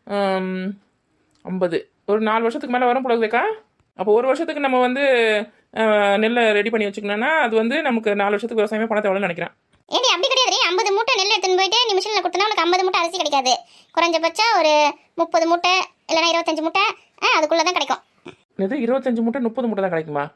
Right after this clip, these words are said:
Speaker 1: மீதிலாம், மீதி இருபது மூட்டைலாம் எங்க போச்சே? மிஷினில் அரைச்சு கொடுக்குறவங்க எடுத்துப்பாங்களா?
Speaker 2: இப்படி பதறா பார்.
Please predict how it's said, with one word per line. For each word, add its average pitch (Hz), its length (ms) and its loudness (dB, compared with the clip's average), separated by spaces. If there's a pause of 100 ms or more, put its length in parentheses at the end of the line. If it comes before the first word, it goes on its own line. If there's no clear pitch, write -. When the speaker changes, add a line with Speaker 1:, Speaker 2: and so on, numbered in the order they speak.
(260)
Speaker 1:
மீதிலாம், 294 460 -2
மீதி 262 220 -4
இருபது 277 200 -2
மூட்டைலாம் 269 260 -4
எங்க 247 140 -2
போச்சே? 165 400 -4 (1160)
மிஷினில் 247 260 0
அரைச்சு 220 160 -2
கொடுக்குறவங்க 226 300 0
எடுத்துப்பாங்களா? 208 580 -2 (300)
Speaker 2:
இப்படி 339 220 -4
பதறா 339 360 -2
பார். 302 180 -2